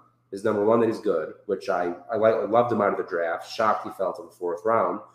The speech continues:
But also the fact that the Packers clearly must love him, because he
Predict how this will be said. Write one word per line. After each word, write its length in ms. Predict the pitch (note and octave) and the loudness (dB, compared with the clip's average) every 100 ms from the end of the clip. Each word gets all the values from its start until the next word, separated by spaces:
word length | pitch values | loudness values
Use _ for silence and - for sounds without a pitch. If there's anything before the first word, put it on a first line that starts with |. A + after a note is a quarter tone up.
| _ _ _ _ | _ _ _ _
But 120 | - A#2+ | 4 8
also 240 | B2 - | 8 4
the 80 | A2+ | -2
fact 240 | A2 G#2 | 0 0
that 80 | F2+ | -2
the 60 | F2+ | -4
Packers 440 | A2 G#2 - - | 0 2 0 -6
clearly 400 | - A2+ G#2+ G2 | -4 0 0 0
must 240 | F#2+ F2+ | -2 -2
love 220 | G2+ F#2+ G#2 | 0 2 2
him, 120 | B2 | 2
because 300 | A2 G#2 F2+ | 0 -2 -4
he 560 | - A2 A2 A2 - | -6 -2 0 -2 -6